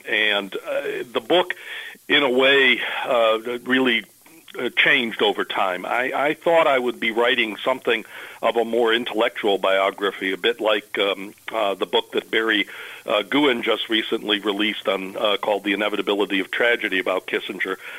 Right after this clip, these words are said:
Uh, but I ended up looking more at Kissinger as a political figure, uh, which is one of the reasons for the subtitle, and examining how he made foreign policy, not just,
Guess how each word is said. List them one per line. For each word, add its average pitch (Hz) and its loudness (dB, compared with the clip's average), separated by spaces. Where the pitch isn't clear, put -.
Uh, 113 2
but 123 0
I 139 2
ended 175 2
up 147 2
looking 123 0
more 151 4
at 127 0
Kissinger 123 0
as 107 0
a 101 0
political 117 0
figure, 120 -4
uh, 113 0
which 110 -4
is 101 -2
one 113 0
of 110 0
the 107 -2
reasons 110 -2
for 110 -8
the 98 -6
subtitle, 113 -4
and 110 -2
examining 120 0
how 135 2
he 107 -8
made 104 -2
foreign 101 -6
policy, 107 0
not 117 -2
just, - -2